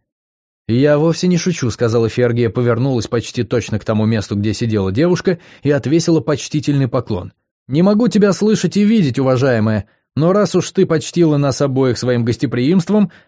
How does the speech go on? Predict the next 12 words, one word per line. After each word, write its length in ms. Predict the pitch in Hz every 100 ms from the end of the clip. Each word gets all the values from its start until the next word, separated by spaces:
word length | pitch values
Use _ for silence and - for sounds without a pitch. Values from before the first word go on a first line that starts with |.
| _ -
то, 80 |
может, 220 | 147 151 170
не 60 |
откажешься 720 | 156 - 240 247 160 - 127
передать 500 | 107 143 131 151 156
через 260 | - 135 120
этого 260 | 131 127
дракона, 480 | 123 131 127 226 190
которого 440 | - 117 127 117 117
обычно 400 | 135 120 127 117
называют 520 | 117 123 123 110 -
Эйшем, 480 | 180 156 107 107 90